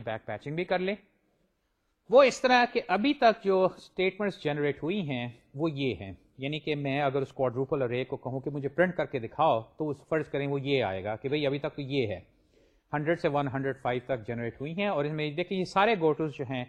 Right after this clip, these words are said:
یہ ابھی انسپیسیفائیڈ ہیں، یہ میں نے چھوڑے ہوئے ہیں۔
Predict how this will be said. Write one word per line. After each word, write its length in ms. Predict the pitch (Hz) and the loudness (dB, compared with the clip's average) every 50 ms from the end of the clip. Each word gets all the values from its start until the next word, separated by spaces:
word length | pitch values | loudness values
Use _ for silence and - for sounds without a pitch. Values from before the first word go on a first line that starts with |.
| - _ _ _ _ _ - | -10 _ _ _ _ _ -12
یہ 240 | 131 135 147 151 147 | -6 -2 0 2 2
ابھی 220 | 139 127 131 135 143 - | 2 2 0 -4 -4 -2
انسپیسیفائیڈ 840 | - 185 175 165 - - - - 117 - - 110 - - 107 104 98 101 | 0 0 0 0 -4 -6 -8 -8 -6 -6 -8 -10 -8 -6 -6 -6 -6 -6
ہیں، 140 | 120 120 120 | -8 -8 -6
یہ 240 | 120 123 131 127 127 123 - _ _ - | -4 -4 -2 -2 -4 -6 -8 _ _ -10
میں 140 | 131 131 131 | -6 -6 -4
نے 140 | 135 135 127 120 - | -4 -4 -6 -8 -12
چھوڑے 340 | - - 170 165 165 165 151 | -2 2 6 6 8 8 6
ہوئے 200 | 120 110 104 92 | 4 2 -4 -6
ہیں۔ 120 | 87 90 | -10 -12